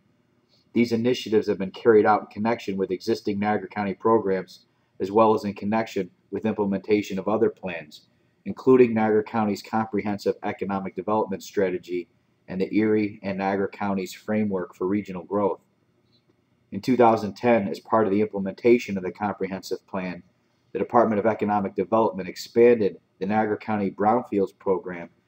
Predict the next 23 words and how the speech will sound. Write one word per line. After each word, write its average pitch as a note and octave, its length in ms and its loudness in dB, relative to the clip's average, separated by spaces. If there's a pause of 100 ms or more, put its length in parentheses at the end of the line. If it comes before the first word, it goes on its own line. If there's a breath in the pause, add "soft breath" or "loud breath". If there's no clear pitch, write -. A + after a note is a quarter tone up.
(200)
to G#2 80 -4
facilitate A2+ 640 4
additional A2 560 2
site A#2 340 2
assessment G#2 640 -4 (340)
and F#2+ 80 -8
cleanup A2 360 0
activity G2+ 520 2
throughout G2 380 -2
Niagara F#2+ 300 -4
County. G#2+ 400 -4 (840)
The G#2+ 80 -2
department A#2+ 400 4
also B2 260 4
developed G#2+ 480 2
new A2 200 2
geographic G#2 840 -2
information G#2+ 680 -2
systems, - 720 -6 (240)
G A2 200 0
I G2+ 140 2
S A2 280 -2
tools, F2 480 -4